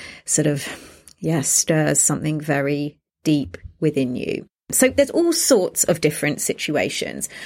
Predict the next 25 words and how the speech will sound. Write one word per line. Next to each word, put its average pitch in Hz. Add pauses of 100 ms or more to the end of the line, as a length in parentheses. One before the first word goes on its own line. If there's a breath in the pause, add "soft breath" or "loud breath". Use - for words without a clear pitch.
(200 loud breath)
but 208
in 233
terms 277
of 269
putting 202
a 160
boundary 147
in 147
place, - (480 loud breath)
um, 165 (120)
there's 190
different 208
things 135
that -
you 151
can 156
do. - (100)
Um, 147 (220)
I 160
would 156
say 147 (240 loud breath)
creating 156
some 160
kind 160
of 147